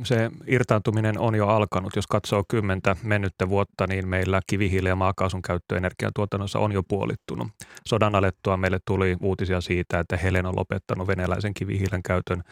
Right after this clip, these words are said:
Neste on vähentänyt merkittävästi venäläisen raakaöljyn tuontia. Eli kovasti tehdään koko ajan töitä, mutta jos halutaan kokonaan irti Venäjän tuontienergiasta kaikissa sen muodoissaan, niin se vaatii,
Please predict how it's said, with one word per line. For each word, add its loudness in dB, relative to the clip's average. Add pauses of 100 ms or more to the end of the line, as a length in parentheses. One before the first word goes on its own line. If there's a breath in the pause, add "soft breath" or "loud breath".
(320 loud breath)
Neste 0
on 0
vähentänyt 0
merkittävästi -2
venäläisen -2
raakaöljyn 0
tuontia. -4 (500 loud breath)
Eli 4 (240)
kovasti 2
tehdään 0
koko -2
ajan 0
töitä, 2 (380 loud breath)
mutta 2
jos 2
halutaan 2
kokonaan 2
irti 0 (180)
Venäjän 0
tuontienergiasta -4 (200)
kaikissa 0
sen -2
muodoissaan, 0 (380 loud breath)
niin 2
se 2
vaatii, 2